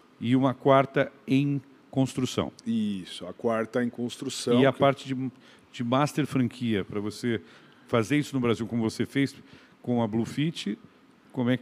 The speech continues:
Speaker 1: quando é que você imagina? Você vai fazer
Speaker 2: É,
Speaker 1: isso?
Speaker 2: é.
Speaker 1: É... uma decisão já tomada ou não?
Speaker 2: Eu, eu quero, eu quero, a minha ideia, Bela, eu quero abrir essa quarta loja. A quinta, ela tá bem avançada, bem avançada.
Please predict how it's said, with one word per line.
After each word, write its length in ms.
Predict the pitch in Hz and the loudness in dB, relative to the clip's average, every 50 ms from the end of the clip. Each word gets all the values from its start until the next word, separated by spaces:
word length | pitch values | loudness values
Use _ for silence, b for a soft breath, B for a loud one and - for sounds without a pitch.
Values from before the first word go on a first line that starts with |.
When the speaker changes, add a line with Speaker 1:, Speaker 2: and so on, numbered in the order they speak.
| - - | -4 -4
Speaker 1:
quando 180 | - 139 123 | -2 0 0
é 40 | 139 | 0
que 100 | 139 - | 0 0
você 220 | 135 127 - - 135 | -2 -2 0 0 0
imagina? 480 | 123 127 117 107 92 92 127 127 113 | 2 2 0 0 -2 -2 -2 -2 -2
Você 160 | - - 123 | -2 -2 -2
vai 220 | 110 92 127 143 143 | 0 4 4 4 4
fazer 260 | - - 113 101 147 120 | 2 0 0 2 2 2
Speaker 2:
É, 140 | 113 127 156 | 2 2 0
Speaker 1:
isso? 220 | 143 - - - - - | -2 -4 -10 -14 -12 -6
Speaker 2:
é. 220 | 165 156 139 131 | -2 0 4 6
Speaker 1:
É... 40 | 139 | 6
uma 160 | 147 147 139 | 6 6 6
decisão 460 | 123 117 113 - - 107 95 131 127 101 | 4 4 0 0 -2 -2 0 0 0 0
já 120 | 107 107 | -2 -4
tomada 440 | 104 - 110 98 123 143 175 196 156 131 | -2 -2 -2 0 0 0 0 2 2 2
ou 60 | 113 | 4
não? 120 | 113 120 - - - | 4 2 0 2 4
Speaker 2:
Eu, 80 | 185 196 | 4 4
eu 80 | 190 | 4
quero, 420 | 190 - 190 196 196 190 185 165 147 | 4 2 2 2 4 2 0 0 0
eu 140 | 156 151 | -2 -2
quero, 680 | 139 - 170 185 175 170 170 160 156 151 147 143 139 139 143 120 | -2 0 0 2 2 2 2 2 2 2 2 2 0 0 -2 -4
a 80 | 131 135 | -2 -2
minha 160 | 143 156 160 | 0 0 0
ideia, 300 | 151 131 135 147 156 151 | 0 2 2 2 4 2
Bela, 200 | 135 131 123 123 | 2 2 0 0
eu 40 | 120 | 0
quero 220 | - - 139 139 | 0 2 2 2
abrir 280 | 139 131 127 131 135 135 | 2 2 2 2 2 2
essa 200 | 127 - - 127 | 2 2 -2 -4
quarta 300 | - - 127 117 - 117 | -4 -4 -4 -4 -2 -2
loja. 520 | 110 110 110 113 117 123 120 143 165 170 - - - b b b b b b b b _ | 0 0 2 2 2 2 0 -2 -4 -6 -8 -14 -20 b b b b b b b b _
A 60 | 120 | -10
quinta, 360 | - - - 151 156 151 - | -10 -8 -6 -6 -4 -2 0
ela 120 | 165 156 147 | 0 0 0
tá 200 | - - 147 147 | 2 2 0 0
bem 460 | 135 127 123 127 127 147 165 185 196 | 0 -4 -12 2 6 8 8 8 8
avançada, 720 | 190 175 143 147 135 117 - - 127 120 117 123 143 147 143 | 4 2 2 0 -2 -2 -2 -2 0 0 0 0 0 -2 -4
bem 220 | 117 120 131 135 123 | -4 -2 -2 -2 -2
avançada. 720 | 113 120 120 107 - - 117 117 131 143 143 147 143 135 | -2 -4 -4 -6 -6 -6 -4 -2 -2 -2 -2 -2 -4 -4